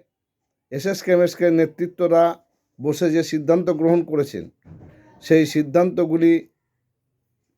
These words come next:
হলো এই। প্রথম হচ্ছে, উপস্থিত সকল নেতৃত্বই ঐক্যের স্বার্থে নন পলিটিক্যালভাবে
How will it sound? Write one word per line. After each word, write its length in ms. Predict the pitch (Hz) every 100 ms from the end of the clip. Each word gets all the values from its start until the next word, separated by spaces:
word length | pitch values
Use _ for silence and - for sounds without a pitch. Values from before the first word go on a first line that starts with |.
| _ 151
হলো 140 | 170 156 156
এই। 120 | 123 - _ _ _ _ _ _ - -
প্রথম 260 | 180 208 208
হচ্ছে, 280 | 208 214 214 - _ _ _ - - _ _
উপস্থিত 500 | 165 170 208 208 220 202
সকল 240 | 180 165 190 185
নেতৃত্বই 640 | 180 180 190 185 - 196 196 180
ঐক্যের 460 | 175 180 - 180 175
স্বার্থে 500 | - 156 156 - 180 185 - _ -
নন 240 | 120 165 180
পলিটিক্যালভাবে 1120 | 170 175 160 107 170 165 175 165 135 143 175